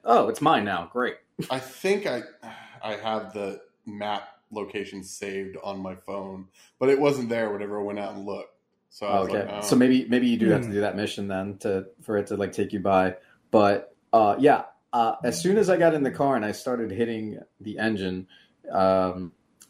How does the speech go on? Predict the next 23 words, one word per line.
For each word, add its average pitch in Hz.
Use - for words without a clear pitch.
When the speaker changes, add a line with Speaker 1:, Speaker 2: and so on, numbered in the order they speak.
Speaker 1:
this 131
one 175
can 147
go 123
to 120
two 127
hundred 107
miles 107
per 104
hour. 117
Speaker 2:
Oh. 110
Speaker 1:
My 117
mini 113
map 95
Speaker 3:
Ooh. 107
Speaker 1:
was 107
having 104
problems, 104
like, 101
Speaker 2:
Keeping 117
up? -
Speaker 1:
keeping 123
up. -